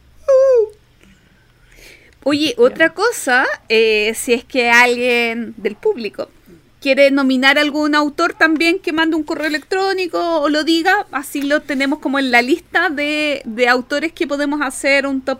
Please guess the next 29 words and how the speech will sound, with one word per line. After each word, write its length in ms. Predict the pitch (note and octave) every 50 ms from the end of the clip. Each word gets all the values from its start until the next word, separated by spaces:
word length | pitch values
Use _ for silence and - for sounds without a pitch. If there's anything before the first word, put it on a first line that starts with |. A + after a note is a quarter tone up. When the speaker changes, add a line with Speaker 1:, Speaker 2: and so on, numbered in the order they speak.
| - -
Speaker 1:
tres, 720 | - C4 C4 C4+ C4+ C4+ C4+ C4+ C4+ C4 C#4 C4 - - - _ - - - - - - - - - - - - -
que, 180 | B3+ B3 A#3+ - - - -
que 60 | A#3+
en 120 | A#3+ A#3
realidad 520 | A3+ A3+ A#3 A3 G#3+ A3+ A3+ A#3+ B3+ A#3+ - - -
no 180 | A3 A3+ B3 A3+
va 80 | A3+
a 40 | A3
ser 720 | - - - A#3+ A3+ A#3 A#3+ A#3+ B3 B3 B3 B3 A#3 A#3+ - -
algo 360 | - A3+ A#3 B3 B3 A#3+ B3 A#3+
donde 220 | A#3+ A#3+ A#3 A#3+
expliquemos 520 | A#3 - - A3+ - - G#3+ A3+ A#3 A#3+ A3+
los 120 | G#3+ G#3+ -
juegos, 320 | - F4 D#4 C#4+ C4 C4
sino 200 | - C#4 B3 B3+
más 180 | B3+ C4 C4+ -
que 120 | - C4
nada 300 | B3+ B3+ C4+ C#4 C#4+ D#4 E4+
nombrar 360 | E4 D#4 D4 D4 D4 A4+ A4 A4
cuáles 240 | - A4 G#4+ G#4+ -
son 160 | - A4 A4
nuestros 280 | G#4 G#4 - G4+ G4 -
tres 160 | - G#4 G#4
juegos 260 | - G#4 G#4 G#4 G4+
favoritos 440 | - G4+ F#4+ F#4+ F4 F4+ E4 D#4+ D4+
de 60 | A#3+ B3+
ese 140 | - - -
autor. 300 | F3 - - - - - _
Speaker 2:
Sí. 400 | - - - - - C#3+ B2 G#2+